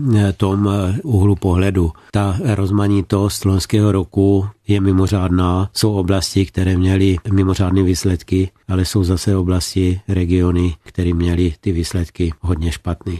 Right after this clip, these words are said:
Když vemu Jižní Moravu, předpoklad, eh, produkce byl v porovnání s rokem osmnáct, eh, velmi nadějný, ale příchod, eh,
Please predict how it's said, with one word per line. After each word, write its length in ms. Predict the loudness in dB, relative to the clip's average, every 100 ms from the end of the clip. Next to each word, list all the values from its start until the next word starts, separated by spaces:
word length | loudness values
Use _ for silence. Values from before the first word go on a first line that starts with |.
| -6
Když 180 | -4 0
vemu 200 | 2 4
Jižní 280 | 4 2 2
Moravu, 540 | 2 0 2 2 0 -2
předpoklad, 640 | -4 -4 -4 -6 -2 -2 -2 -2
eh, 60 | 0 2 0 0 0 -2
produkce 540 | -2 0 -2 -2 -2
byl 340 | 2 2 2 -2
v 140 | -12 _
porovnání 600 | 0 2 2 2 2 2
s 60 |
rokem 320 | 2 0 -2 0
osmnáct, 680 | -2 0 0 0 0 -4 _
eh, 360 | -2 0 0 0
velmi 440 | 2 2 2 2 -4 _ 0
nadějný, 720 | 0 2 2 2 2 0 -2 _
ale 400 | -2 2 2 0 -2
příchod, 640 | -4 -2 -2 -2 -2 -2
eh, 40 | -2